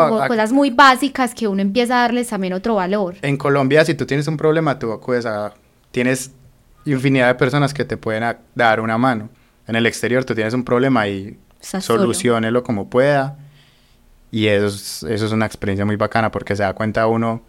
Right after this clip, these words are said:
Speaker 2: de que puede hacer muchas cosas. Uno es, o sea, estar en la casa como que te quita, te quita esa capacidad de valerte por ti mismo un poquito. Entonces, para mí es muy necesario que uno se vaya de la casa para medirse el aceite,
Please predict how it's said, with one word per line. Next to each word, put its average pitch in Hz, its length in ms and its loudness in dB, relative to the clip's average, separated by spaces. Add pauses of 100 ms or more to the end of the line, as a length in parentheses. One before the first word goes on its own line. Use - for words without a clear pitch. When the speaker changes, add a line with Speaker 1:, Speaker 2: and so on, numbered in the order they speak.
(580)
Speaker 2:
de 117 120 0
que 110 100 0
puede 107 200 2
hacer 117 220 0
muchas 123 320 0
cosas. 127 540 -2
Uno 123 240 0
es, 143 120 -2 (180)
o 156 80 -2
sea, 143 400 4 (140)
estar 147 260 2
en 175 100 4
la 151 140 4
casa 165 320 6
como 123 240 -2
que 120 120 0
te 123 160 -2
quita, 131 600 2 (560)
te 131 140 0
quita 123 320 2
esa 139 400 4
capacidad 120 680 4
de 117 180 4
valerte 107 460 -2
por 113 180 -6
ti 101 140 -6
mismo 107 280 -2
un 110 100 -4
poquito. 110 500 -4 (280)
Entonces, 113 260 -2
para 110 160 2
mí 107 80 0
es 104 80 -2
muy 120 120 2
necesario 110 440 0
que - 140 -12
uno 101 140 -4
se 110 100 -6
vaya 98 220 -2
de 98 60 -2
la 90 120 -4
casa 92 360 -4
para 92 360 -2 (320)
medirse 117 420 0
el 117 60 0
aceite, 110 800 -2